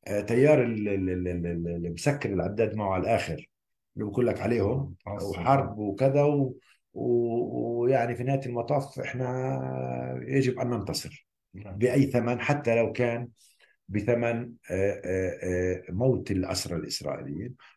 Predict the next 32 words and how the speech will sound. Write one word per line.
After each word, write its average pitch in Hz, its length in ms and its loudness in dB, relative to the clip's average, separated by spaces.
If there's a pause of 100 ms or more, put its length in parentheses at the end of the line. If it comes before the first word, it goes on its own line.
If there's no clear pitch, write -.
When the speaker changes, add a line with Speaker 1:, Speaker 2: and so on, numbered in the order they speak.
Speaker 1:
وهو 127 160 2
طبعًا 104 280 0
بيدعوا 107 500 2
نحن 117 260 -4
نريد 123 340 2
أن 127 120 0
ننتصر 123 640 -2 (160)
كذا 82 240 -2
وفقًا 101 300 -4
لما 92 400 -2
يصدر 107 260 0
عن 95 100 -4
قادتهم. 127 580 2 (520)
آه، 117 300 4
ومن 139 280 4
ضمن 160 260 4
تعبيرات 151 380 6
انتصارنا 151 520 2
هي 143 140 0
قدرتنا 143 580 0
على 123 360 0
إعادة 127 400 0
الجنود 95 480 -8 (500)
وال-، 92 360 0
والمدنيين. 90 800 -2 (420)
وفي 156 180 0
تيار 202 240 8
ثاني 139 400 6
اللي 135 120 4
هو 143 80 4
تيار 151 240 4
متنامي 139 600 -2